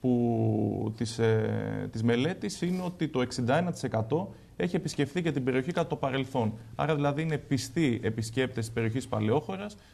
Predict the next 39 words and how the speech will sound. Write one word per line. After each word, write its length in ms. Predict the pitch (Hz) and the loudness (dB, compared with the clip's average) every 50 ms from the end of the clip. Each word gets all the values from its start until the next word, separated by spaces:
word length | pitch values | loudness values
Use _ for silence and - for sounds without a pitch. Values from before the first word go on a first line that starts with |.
| - - - | -20 -12 -2
πράγμα 260 | - 180 175 170 160 | 0 0 2 2 0
το 80 | 135 151 | 0 -2
οποίο 180 | 139 147 160 | -2 -2 -2
σημαίνει 340 | 147 - 139 151 185 196 190 | -2 -2 -4 -4 -2 -4 -4
ότι 100 | 185 185 | -6 -4
προφανώς 440 | - 151 127 135 135 135 156 147 - | -4 -4 0 0 0 0 0 -2 -2
είναι 100 | 156 143 | -4 -2
και 140 | 120 - 131 | 0 0 0
ικανοποιημένοι 1000 | 120 110 117 110 110 107 98 - 110 107 107 107 117 143 170 185 196 208 208 214 - - - - - - | 2 2 2 2 2 2 0 0 2 4 4 4 4 4 2 2 0 -2 -2 -4 -8 -14 -20 -20 -14 0
και 100 | - 202 | 2 2
είναι 120 | 185 175 | 2 4
κάτι 200 | 165 175 175 165 | 2 2 0 0
και 100 | 151 151 | 0 -2
πολύ 200 | - 143 147 156 | 0 0 0 0
θετικό 340 | 147 151 131 135 135 160 165 | 0 -2 -2 -2 -2 -2 -2
για 100 | 156 151 | -2 -2
την 120 | 123 123 | -2 -2
περιοχή, 560 | 117 123 120 117 117 117 - - 208 214 214 - - - - - | -2 0 0 0 -2 -2 -2 -2 -2 -2 -2 -6 -10 -14 -10 -4
γιατί 240 | 170 165 156 - | -4 -2 0 0
όταν 220 | 170 156 147 143 147 | 0 0 0 0 0
έχεις 140 | 151 147 - | -2 -2 -2
επαναλαμβανόμενους 840 | 131 135 127 127 127 123 120 120 123 123 135 147 143 139 123 113 - | 0 0 2 2 2 2 2 2 0 2 2 0 0 0 -2 -2 -4
επισκέπτες, 600 | 113 110 - - - 180 190 202 - 202 196 202 - - - - - | -6 -8 -8 -6 -4 -4 -4 -2 -4 -6 -6 -6 -12 -20 -20 -10 -2
έχεις 260 | - 165 175 175 175 | 0 0 0 0 0
και 100 | - 151 | -2 0
μία 220 | 151 160 170 165 156 | 0 2 2 0 0
σίγουρη 360 | 160 - 170 160 165 156 156 | 0 -2 0 0 0 -2 -2
και 100 | - 147 | -4 -4
εξασφαλισμένη 580 | 135 - 135 110 127 123 123 120 135 156 156 | -4 -4 -4 -2 0 0 0 0 -2 -4 -4
πελατεία. 600 | 143 - 131 127 123 117 113 117 110 101 95 - - - - - - - - - - - - - | -2 0 0 0 0 0 0 -2 -2 -2 -4 -6 -10 -12 -18 -20 -20 -20 -20 -20 -20 -20 -20 -6
Τώρα, 200 | - 190 175 160 | 0 2 2 2
ποιοι 120 | - 170 190 180 | 2 0 -2 0
ήταν 100 | 196 190 | -2 0
οι 40 | |
παράγοντες 500 | 160 156 156 160 170 185 170 175 175 - | 2 2 2 2 2 0 -2 -2 -4 -2
οι 40 | - | -2
οποίοι 320 | 151 143 - 180 175 170 147 | -2 -2 0 0 0 0 0
τους 280 | - - - - 120 | -2 -8 -10 -4 -4
επηρεάσανε 840 | 135 - - 131 120 123 127 139 160 151 - 180 180 190 202 202 | -2 0 2 2 4 4 2 2 0 -2 -4 -4 -4 -4 -6 -6